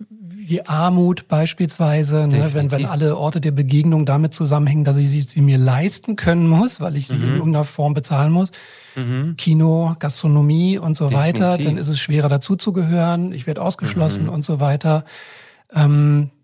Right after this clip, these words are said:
Speaker 1: was hast denn du dazu so gehört, diese, oder was fällt dir dazu ein, dieser ganze Zugehörigkeitsbegriff?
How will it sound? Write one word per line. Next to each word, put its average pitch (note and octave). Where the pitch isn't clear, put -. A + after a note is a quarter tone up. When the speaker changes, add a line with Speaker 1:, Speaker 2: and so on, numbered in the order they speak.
Speaker 1:
was -
hast -
denn E3
du F3+
dazu D#3+
so D#3
gehört, C3+
diese, C3+
oder C#3+
was C#3
fällt C#3+
dir D#3
dazu D3
ein, C#3+
dieser C3+
ganze C#3+
Zugehörigkeitsbegriff? C#3